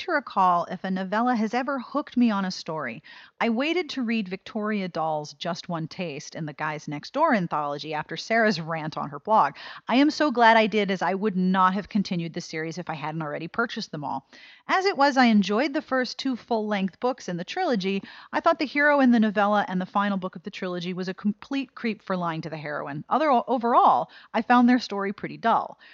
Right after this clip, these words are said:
So that was a case of my reading the series despite the introductory novella, not because of it, and I haven't read much else by that author. I can only think of a few instances where an introductory novella really got me hooked.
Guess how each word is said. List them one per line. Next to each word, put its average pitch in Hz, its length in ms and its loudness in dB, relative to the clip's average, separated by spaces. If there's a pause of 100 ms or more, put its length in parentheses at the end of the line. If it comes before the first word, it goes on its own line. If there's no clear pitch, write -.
(560)
So 294 360 2
that 311 160 10
was 427 160 4
a 403 60 2
case 349 260 -2
of 247 100 0
my 269 180 6
reading 285 300 4
the 247 80 4
series 262 380 0
despite 247 580 -2
the 190 140 -2
introductory 165 560 -4
novella, 165 400 -2
not 160 240 -2
because 269 340 -2
of 147 140 -4
it, 123 180 -6
and 190 100 -4
I 190 80 2
haven't 240 360 4
read 214 180 0
much 180 220 -2
else 160 160 -4
by 143 160 -6
that 143 140 -2
author. - 380 0 (480)
I 233 60 -6
can 302 160 0
only 415 220 0
think 330 180 2
of 262 80 -2
a 254 80 2
few 269 320 -2
instances 196 600 0
where 175 100 -4
an 175 80 -2
introductory 185 680 -4
novella 160 400 -2
really 190 360 -6
got 170 200 -2
me 151 120 -8
hooked. 147 360 -12